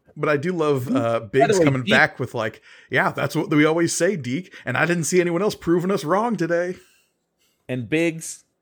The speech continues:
Speaker 2: now canonically, always rocking a cape.
Speaker 1: Always, hundred percent.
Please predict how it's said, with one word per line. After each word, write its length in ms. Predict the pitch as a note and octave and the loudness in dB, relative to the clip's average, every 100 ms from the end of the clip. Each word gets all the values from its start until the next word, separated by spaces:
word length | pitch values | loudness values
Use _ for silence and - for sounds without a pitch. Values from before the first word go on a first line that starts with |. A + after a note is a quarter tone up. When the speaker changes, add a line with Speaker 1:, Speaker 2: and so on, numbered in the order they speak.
| _ | _
Speaker 2:
now 500 | A#2 C#3+ D3+ D3+ D#3 - | -6 -2 0 0 -4 -8
canonically, 800 | D3+ C3 C#3+ B2 - E2 D#2 D#2+ _ _ _ _ _ _ _ | -8 -4 -4 -6 -8 -10 -10 -14 _ _ _ _ _ _ _
always 380 | A#2 G#2 F2+ E2 | 0 0 0 -6
rocking 320 | E2+ C#2+ - | -10 -12 -14
a 40 | D2 | -20
cape. 380 | - - - - | -20 -20 -16 -6
Speaker 1:
Always, 320 | A2+ F#2+ F2 | -6 -6 -10
hundred 180 | A2 G2+ | -12 -12
percent. 340 | G#2 - F2+ | -14 -14 -16